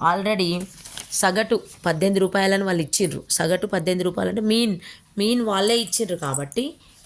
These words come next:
మీన్ ఉన్న దగ్గర మనం ఎయిటీన్ రాయాలి. మీన్ ఎంత ఉంది? ఎయిటీన్. సిగ్మా ఎఫ్ఐ ఎక్స్ఐ ఎంత ఉంది? సిగ్మా ఎఫ్ఐ ఎక్స్ఐ సెవెన్ ఫిఫ్టీ టూ ప్లస్ ట్వంటీ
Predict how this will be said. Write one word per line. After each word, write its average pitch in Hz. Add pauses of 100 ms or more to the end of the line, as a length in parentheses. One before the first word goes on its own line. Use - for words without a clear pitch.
(220)
మీన్ 202
ఉన్న 208
దగ్గర 190
మనం 185 (180)
ఎయిటీన్ 180
రాయాలి. 113 (140)
మీన్ 196
ఎంత 185
ఉంది? 208 (300)
ఎయిటీన్. 147 (1080)
సిగ్మా 185 (260)
ఎఫ్ఐ 208 (100)
ఎక్స్ఐ - (120)
ఎంత 175
ఉంది? 196 (480)
సిగ్మా 185 (140)
ఎఫ్ఐ 185
ఎక్స్ఐ 175 (1000)
సెవెన్ 196
ఫిఫ్టీ 190 (180)
టూ 180 (220)
ప్లస్ 190 (640)
ట్వంటీ 180